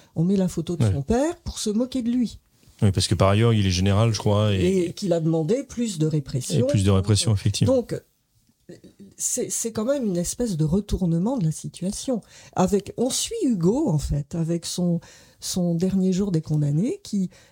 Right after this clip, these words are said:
Speaker 1: euh, qui, euh, qui ressent une grande empathie pour le criminel, mais il n'est absolument pas question de
Speaker 2: Plus
Speaker 1: la
Speaker 2: question
Speaker 1: victime.
Speaker 2: de la, alors justement, là où il est, parce que l'émission va, va arriver à sa fin,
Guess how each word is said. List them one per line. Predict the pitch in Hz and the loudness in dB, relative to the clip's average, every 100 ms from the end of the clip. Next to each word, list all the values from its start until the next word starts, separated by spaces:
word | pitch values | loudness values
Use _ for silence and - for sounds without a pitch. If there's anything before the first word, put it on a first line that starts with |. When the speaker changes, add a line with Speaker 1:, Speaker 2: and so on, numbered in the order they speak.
| - | -8
Speaker 1:
euh, | - 127 170 - | -8 -8 -12 -12
qui, | - 190 185 170 | -8 -2 2 2
euh, | 160 156 - 147 - - - - - - - - - | 2 0 -2 -4 -8 -12 -20 -20 -20 -20 -20 -20 -8
qui | 220 | 0
ressent | 214 220 240 | 2 2 2
une | 226 208 | 2 2
grande | 190 294 349 | 2 2 2
empathie | 269 247 226 214 - 226 220 | 2 2 0 0 -4 -2 0
pour | 214 196 190 | 0 0 2
le | 180 | 2
criminel, | 156 - 165 156 156 226 349 - _ _ _ - | 0 2 2 4 2 2 -2 -8 _ _ _ -4
mais | 208 180 - | 0 0 -2
il | 170 185 | -2 0
n'est | 175 | 2
absolument | 180 - 262 240 202 175 | 0 -2 -2 0 0 -2
pas | 160 | -4
question | 151 147 214 | -6 -6 -4
de | 233 | -2
Speaker 2:
Plus | |
Speaker 1:
la | 123 | 4
Speaker 2:
question | 123 - 127 | 4 4 4
Speaker 1:
victime. | 113 | 4
Speaker 2:
de | 107 | 4
la, | 104 98 - - - | 4 2 -2 -4 4
alors | 123 | 6
justement, | 131 - 170 143 | 6 4 4 6
là | 143 | 6
où | 135 | 6
il | 123 | 6
est, | 120 113 | 4 2
parce | 104 | 2
que | 123 | 2
l'émission | 120 120 - 135 | 4 2 2 2
va, | 110 104 | 4 4
va | 104 110 | 4 4
arriver | 113 | 4
à | 113 | 4
sa | - | 4
fin, | 104 151 | 2 2